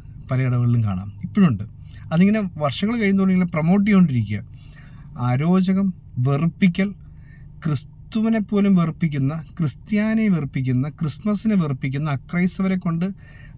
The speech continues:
ആ, തെറി വിളിപ്പിക്കാൻ പരുവത്തിനുള്ള പരിപാടികൾ അവതരിപ്പിച്ച് റോഡ് ബ്ലോക്ക് ചെയ്ത് അസഹനീയമായ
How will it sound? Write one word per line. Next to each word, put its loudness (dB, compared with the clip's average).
ആ, 0
തെറി 2
വിളിപ്പിക്കാൻ 0
പരുവത്തിനുള്ള -2
പരിപാടികൾ -2
അവതരിപ്പിച്ച് -4
റോഡ് 0
ബ്ലോക്ക് -4
ചെയ്ത് -2
അസഹനീയമായ -2